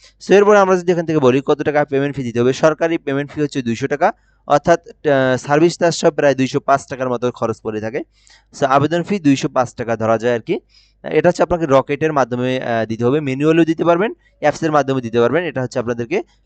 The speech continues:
রকেট অ্যাপস থাকতে হবে। যারা নিজেরা আবেদন করবেন তাদের জন্য এই বিষয়গুলো বলতেছি, অথবা আপনি আমাদের বা দোকানে যে কোনো থেকে করে নিলে সেটা তারাই করে দিবে। So অ্যাপ্লিকেশনটা করার জন্য এখান থেকে যে লিঙ্কটা দেওয়া আছে এখানে রিক্রুটমেন্ট বিবি ওআরজি বিডি,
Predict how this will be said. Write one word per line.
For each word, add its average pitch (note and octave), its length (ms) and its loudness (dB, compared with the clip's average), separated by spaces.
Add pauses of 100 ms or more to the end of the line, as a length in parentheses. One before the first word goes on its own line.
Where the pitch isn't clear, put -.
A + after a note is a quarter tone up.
রকেট C3 360 2
অ্যাপস C3+ 340 0
থাকতে B2 260 -8
হবে। C#3+ 100 0
যারা C3 180 -2
নিজেরা D3 280 2
আবেদন E3 240 2
করবেন E3 200 -2
তাদের C3 220 0
জন্য B2+ 140 -4
এই A#2+ 60 -2
বিষয়গুলো A2+ 360 -2
বলতেছি, A2+ 300 -4
অথবা E3 280 2
আপনি D3 220 -4
আমাদের C3 340 -4
বা C3 140 0
দোকানে A#2+ 360 -4
যে A#2 120 -10
কোনো C3 140 -6
থেকে B2+ 120 -6
করে A#2+ 180 -6
নিলে D3+ 220 -2 (300)
সেটা E3 200 -2
তারাই C#3 280 2
করে A2 180 -2
দিবে। F#2 160 -4 (300)
So - 140 0
অ্যাপ্লিকেশনটা D#3+ 800 2
করার C3+ 240 2
জন্য C3 200 -6
এখান B2+ 180 -8
থেকে B2 220 -6
যে D3+ 440 -2
লিঙ্কটা C#3 360 -6
দেওয়া A2+ 240 4
আছে A2+ 200 -6
এখানে C#3 260 -6 (460)
রিক্রুটমেন্ট D#3 680 0
বিবি C#3 440 0
ওআরজি A#2+ 720 2
বিডি, A2+ 380 -8